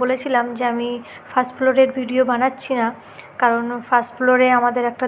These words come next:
দোকান আছে, জামা কাপড়ের দোকান আছে, আর তার সঙ্গে কসমেটিক্সেরও দোকান আছে একসঙ্গে একদম রাস্তার ধারে।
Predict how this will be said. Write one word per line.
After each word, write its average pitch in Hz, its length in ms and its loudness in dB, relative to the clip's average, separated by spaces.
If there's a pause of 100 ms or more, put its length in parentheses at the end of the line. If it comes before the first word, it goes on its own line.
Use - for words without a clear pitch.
দোকান 247 300 0
আছে, 240 140 -4 (120)
জামা 226 260 0
কাপড়ের 233 340 -2
দোকান 240 240 -4
আছে, 247 160 -4
আর 247 140 -4
তার 233 200 0
সঙ্গে 233 240 -2 (380)
কসমেটিক্সেরও 247 720 -2
দোকান 240 160 -2 (100)
আছে 247 140 -6 (100)
একসঙ্গে 240 420 -4 (100)
একদম 262 220 -6 (100)
রাস্তার 233 280 -2 (100)
ধারে। 233 220 2